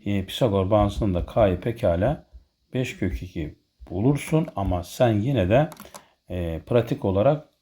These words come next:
cevap ver. Dördüncü sorudayız. Yine bizden ne isteniyor? E C uzunluğu nedir diyor sor bana. Ha, bakın yine açıortayın burası. Açıortay üzerinde bir nokta E noktası almış. Kola bir dik çizmiş dört birim. Aynı noktadan ben şu aşağıdaki kola da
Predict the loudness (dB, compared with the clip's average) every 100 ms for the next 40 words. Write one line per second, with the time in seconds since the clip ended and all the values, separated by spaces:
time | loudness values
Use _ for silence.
0 | -10 0 4 4 2 -2 -2 -10 _ _
1 | -20 -20 -20 _ _ _ -20 -20 _ _
2 | 4 6 8 6 4 4 4 4 4 2
3 | 0 -6 -6 -2 2 4 6 4 4 0
4 | 0 2 4 2 -2 0 2 4 6 6
5 | 4 4 2 2 2 4 4 2 2 0
6 | 2 0 0 0 2 2 -2 -2 0 0
7 | 0 -2 0 0 2 2 2 2 2 2
8 | 0 2 2 2 2 0 0 0 0 0
9 | 0 0 2 2 2 2 4 2 0 0
10 | 2 0 -2 -2 0 0 -4 -2 2 2
11 | 2 -2 -2 -6 -6 -4 -2 -4 0 0
12 | 0 -4 -2 2 2 2 2 -2 -2 -2
13 | -2 -4 -6 -6 -6 -2 -2 -2 -6 -6
14 | -2 2 2 0